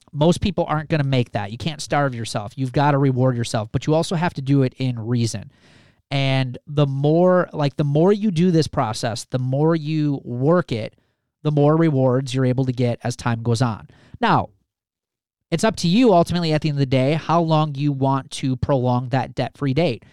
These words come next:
We do have people that make drastic sacrifices and they're not really willing to do too much of anything until they reach that date. That's totally up to them.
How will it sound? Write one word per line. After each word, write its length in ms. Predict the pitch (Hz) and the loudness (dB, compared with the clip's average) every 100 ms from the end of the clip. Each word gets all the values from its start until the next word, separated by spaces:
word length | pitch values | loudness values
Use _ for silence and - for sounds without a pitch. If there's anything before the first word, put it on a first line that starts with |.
| _ _ | _ _
We 160 | 123 147 | 0 2
do 220 | 139 254 | 4 4
have 180 | 247 151 | 2 0
people 280 | 170 143 135 | -2 0 0
that 180 | 127 | 0
make 180 | 131 120 | -2 -4
drastic 380 | 143 120 - 127 | -2 -4 -4 -6
sacrifices 680 | 123 117 127 117 120 131 117 | -4 -4 -4 -4 -4 -4 -4
and 100 | 127 | -2
they're 120 | 156 | -2
not 140 | 175 | -2
really 200 | 170 165 | -2 0
willing 300 | 151 151 151 | 0 0 -2
to 80 | 135 | -2
do 160 | 131 139 | 0 -2
too 180 | - 156 | -2 -4
much 200 | 143 143 | -2 -2
of 100 | 135 | -2
anything 340 | 202 170 147 | -2 -4 -6
until 280 | 151 - 175 | -6 -2 0
they 120 | 180 | 0
reach 220 | 180 170 | -2 -4
that 140 | 196 185 | -6 -4
date. 240 | 240 151 - | -4 -6 -6
That's 300 | 175 165 - | -6 -6 -10
totally 380 | - 196 196 190 | -4 -2 2 0
up 120 | - | -2
to 80 | 175 | -2
them. 200 | 220 | -2